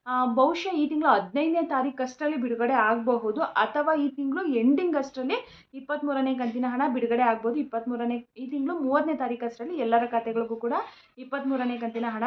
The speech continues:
ಜಮಾ ಆಗುತ್ತೆ. Maybe ಈ ತಿಂಗಳವರೆಗೂ ಕೂಡ ನಾವು ವೇಟ್ ಮಾಡ್ಬೇಕಾಗುತ್ತೆ.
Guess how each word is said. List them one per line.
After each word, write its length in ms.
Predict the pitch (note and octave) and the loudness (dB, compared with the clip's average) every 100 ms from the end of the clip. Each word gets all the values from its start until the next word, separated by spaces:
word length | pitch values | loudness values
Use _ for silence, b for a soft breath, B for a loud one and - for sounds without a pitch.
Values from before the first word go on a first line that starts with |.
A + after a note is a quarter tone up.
| C4+ | 2
ಜಮಾ 300 | A#3+ A3+ A#3 | 2 2 2
ಆಗುತ್ತೆ. 260 | A3 A3+ D4 | 0 -2 0
Maybe 300 | C4+ A#3 D4+ | 2 2 0
ಈ 100 | C4+ | 0
ತಿಂಗಳವರೆಗೂ 480 | B3+ C#4+ D#4 D4 | 4 6 6 4
ಕೂಡ 140 | C#4 D4 E4+ | 0 0 2
ನಾವು 140 | C4 | 4
ವೇಟ್ 240 | A3+ A#3 | 4 4
ಮಾಡ್ಬೇಕಾಗುತ್ತೆ. 920 | B3 G#3+ A#3 A#3 A3 G#3+ D#4+ G4+ - | 2 0 0 0 -2 -4 -6 -8 -12